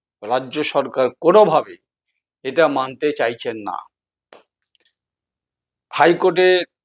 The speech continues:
সিঙ্গেল বেঞ্চ, হাইকোর্টের ডিভিশন বেঞ্চ বারবার করে যখন বলার চেষ্টা করছে, বিভিন্নভাবে যখন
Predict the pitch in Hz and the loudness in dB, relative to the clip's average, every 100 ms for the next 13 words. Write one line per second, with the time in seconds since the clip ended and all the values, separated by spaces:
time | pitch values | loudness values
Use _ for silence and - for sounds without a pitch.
0 | _ _ _ _ _ - 151 175 180 170 | _ _ _ _ _ -6 -2 0 2 4
1 | 170 170 - - - 120 143 151 156 151 | 4 2 -2 -10 -10 -6 -4 -4 -2 -2
2 | 135 127 143 151 156 147 143 143 143 - | -2 -4 -6 0 0 2 0 0 -4 -10
3 | - _ - 135 147 143 143 139 - 135 | -18 _ 2 4 4 4 4 2 -4 -4
4 | 131 131 127 127 135 123 123 123 - 123 | -2 -4 -6 -8 -8 -4 -2 -2 -6 -12
5 | - 127 120 135 - 131 117 - _ _ | -8 -8 -6 -8 -6 -6 -6 -8 _ _
6 | - _ _ _ _ 139 156 175 180 175 | -20 _ _ _ _ -2 0 2 0 0
7 | 143 151 170 175 165 147 160 160 165 | 2 2 2 2 0 -2 -4 -4 -6